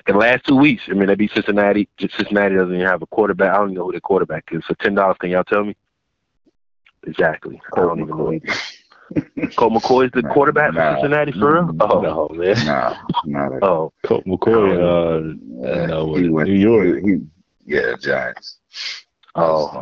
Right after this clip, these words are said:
Speaker 2: fine, man. Yeah.
Speaker 1: So,
Speaker 2: Trying to
Speaker 1: uh,
Speaker 2: get
Speaker 1: then they beat the
Speaker 2: Giants.
Speaker 1: Jets. Then they beat the Jets. So it's like, you know what I'm saying? I mean, they ain't really got no, no, no, no great win at the last two weeks. But, um, so anyway, the Dolphins is, is enough to put them on the list to even talk about,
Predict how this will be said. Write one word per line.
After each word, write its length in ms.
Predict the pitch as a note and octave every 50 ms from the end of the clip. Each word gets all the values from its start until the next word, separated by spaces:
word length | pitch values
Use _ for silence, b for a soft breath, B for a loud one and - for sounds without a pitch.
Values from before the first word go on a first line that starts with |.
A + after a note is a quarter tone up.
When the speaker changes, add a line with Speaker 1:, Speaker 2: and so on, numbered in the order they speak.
| A#1+
Speaker 2:
fine, 240 | A1+ A#1 A#1+ B1 B1
man. 160 | B1 B1 B1+ - _ - -
Yeah. 180 | - C2 B1+ B1 _ _ _ _ _ _ - -
Speaker 1:
So, 160 | - E2+ D#2+
Speaker 2:
Trying 120 | D#2 D#2+ D#2
to 40 | D2+
Speaker 1:
uh, 20 | D2+
Speaker 2:
get 80 | D#2
Speaker 1:
then 80 | F#2+ G2
they 80 | G#2 G#2
beat 180 | F#2+ A2 F#2+
the 80 | F2+ F#2
Speaker 2:
Giants. 340 | E2+ F#2 G2+ F#2+ F2+ E2+ -
Speaker 1:
Jets. 120 | - - _ -
Then 120 | - G2+ G2+
they 80 | G2 G2
beat 160 | F#2 F2+ E2
the 80 | F2+
Jets. 320 | E2 - G2+ F#2+ F2+ F2 -
So 120 | - F2 F2
it's 80 | E2
like, 300 | F2+ F2 E2+ E2 D#2+ - B B B B B B B B
you 140 | - F#2+ G2
know 80 | G2+ G2+
what 60 | G2
I'm 60 | F#2
saying? 200 | - G#2 F#2+ F#2
I 100 | F#2 F#2
mean, 140 | F2+ F2+ F2
they 140 | G2 G2+ G2
ain't 100 | F#2+ F#2
really 140 | F2+ F2 E2
got 180 | E2+ D#2 D2
no, 240 | D#2 E2 D#2+ D#2+ - - -
no, 140 | E2 E2 D2
no, 180 | A#1+ D2 D#2+ D#2+
no 140 | D#2+ D#2+ D#2+
great 360 | - - F2+ F#2 F2 - -
win 140 | E2 E2 D#2+
at 80 | D2+
the 80 | - -
last 340 | D#2+ D#2+ D#2 D#2 - - -
two 160 | - E2 D#2+
weeks. 240 | D#2+ D#2+ D2+ D2+ - -
But, 180 | D2+ D#2 D2+
um, 360 | D#2 D#2 D#2 D2+ D2+ D2 D2+ - _ _ _ _ _ _ _ _ B B B B B B -
so 80 | C3+
anyway, 160 | D3 D3+ C3
the 80 | A2 G#2
Dolphins 420 | F#2+ A#2 A#2+ B2+ - G#2 G#2 G2
is, 520 | F2+ D#2 D#2 D#2+ D#2+ - E2 E2+ D#2+ D#2 F2
is 120 | F2+ F2
enough 240 | F2 F#2+ G2 G2 F#2+
to 80 | - F2+
put 140 | - A2
them 120 | G#2 G#2 G#2
on 60 | G2
the 60 | G2 G2 G#2
list 180 | A2+ A2 - -
to 40 | F2
even 220 | F2 F#2 F#2+ F#2
talk 220 | F2 G#2+ G#2 G#2+ G#2
about, 300 | G#2+ G#2 A2+ A2+ A2